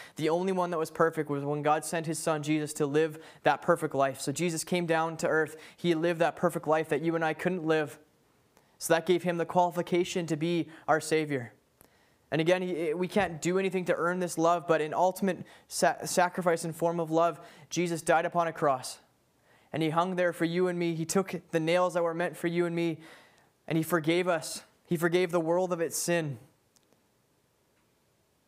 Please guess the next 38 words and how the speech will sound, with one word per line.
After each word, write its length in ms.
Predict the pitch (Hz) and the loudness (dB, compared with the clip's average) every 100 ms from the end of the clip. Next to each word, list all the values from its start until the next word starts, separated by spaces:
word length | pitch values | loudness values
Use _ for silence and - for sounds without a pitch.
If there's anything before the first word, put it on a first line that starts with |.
| _ _ _ _ _ _ _ - | _ _ _ _ _ _ _ -6
And 100 | 151 | -2
He 60 | |
died 360 | 143 147 165 156 | 2 4 2 0
for 100 | 156 | -2
you 360 | 147 165 156 139 | 0 0 0 -4
and 120 | 135 | -6
for 80 | 143 | -4
me. 300 | 143 123 - _ _ _ _ _ _ _ _ _ _ _ _ _ _ - | -4 -6 -10 _ _ _ _ _ _ _ _ _ _ _ _ _ _ -4
And 80 | 151 | -2
then 60 | |
three 180 | 151 170 | 2 2
days 160 | 175 156 | 2 2
later, 200 | 180 165 | 0 0
He 120 | 170 | -2
arose 380 | 160 175 196 180 | 2 2 2 -2
again 260 | 175 180 | 0 2
by 140 | 175 170 | 2 0
the 60 | |
power 280 | 165 175 180 | 2 2 2
of 80 | 160 | 0
the 60 | 165 | 0
Holy 240 | 170 170 | 0 -2
Spirit, 520 | - 165 165 147 - _ _ | -2 0 0 -2 -12 _ _
conquering 480 | - 190 190 202 190 | 2 2 4 0 0
death 300 | 170 175 170 | 2 2 2
and 100 | 175 | 0
giving 260 | 170 175 175 | 0 0 -2
us 220 | 165 - - - | -4 -6 -16 -8
hope 280 | - 196 190 | 0 0 2
one 160 | 185 185 | 0 2
day 140 | 180 | 0
that 100 | 175 | 0
we 60 | 175 | 0
will 120 | 165 | 0
rise 300 | 175 180 170 | 0 0 0
again 260 | 165 170 | 0 0
with 140 | 160 156 | -2 0
Christ. 480 | 165 156 151 - | 2 2 0 -8